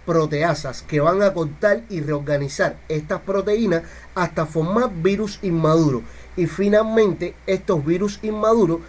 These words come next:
salen de la célula por un proceso llamado gemación, que es la última etapa. Toman una porción de la membrana de la célula y salen al espacio extracelular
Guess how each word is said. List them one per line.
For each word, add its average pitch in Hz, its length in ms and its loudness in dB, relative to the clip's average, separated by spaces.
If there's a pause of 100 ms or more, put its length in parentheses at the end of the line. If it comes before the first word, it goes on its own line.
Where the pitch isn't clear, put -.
(140)
salen 196 560 2
de 208 80 6
la 208 120 6
célula 180 540 2
por 165 180 2
un 190 120 2
proceso 208 600 0 (120)
llamado 185 480 2
gemación, 160 760 -4 (360)
que 185 240 2
es 214 40 0
la 208 180 6
última 190 420 -2
etapa. 139 380 -4 (420)
Toman 170 360 2 (140)
una 208 260 0
porción 180 580 -2
de 151 180 -2
la 139 100 -2
membrana 151 540 2
de 208 100 4
la 208 120 2
célula 170 440 2 (300)
y 220 140 -4
salen 247 500 2
al 190 160 -2
espacio 185 520 -2 (140)
extracelular 202 840 0